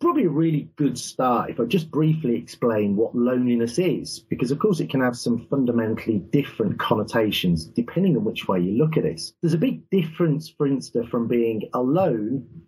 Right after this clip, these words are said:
from feeling lonely. Being alone is that physical state where you are physically by yourself, whereas being lonely, that's an emotional state. That's where you're feeling alone or disconnected from others.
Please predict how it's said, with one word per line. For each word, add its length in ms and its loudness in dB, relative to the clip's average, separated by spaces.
from 160 0
feeling 520 0
lonely. 640 0
Being 320 2
alone 520 2
is 140 -8
that 220 0
physical 340 0
state 420 -2
where 120 -2
you 160 2
are 160 -2
physically 520 0
by 400 0
yourself, 840 0
whereas 260 2
being 340 0
lonely, 800 2
that's 220 -2
an 80 2
emotional 680 2
state. 500 -2
That's 240 -2
where 100 2
you're 300 0
feeling 380 2
alone 440 0
or 160 2
disconnected 880 -2
from 160 0
others. 480 -2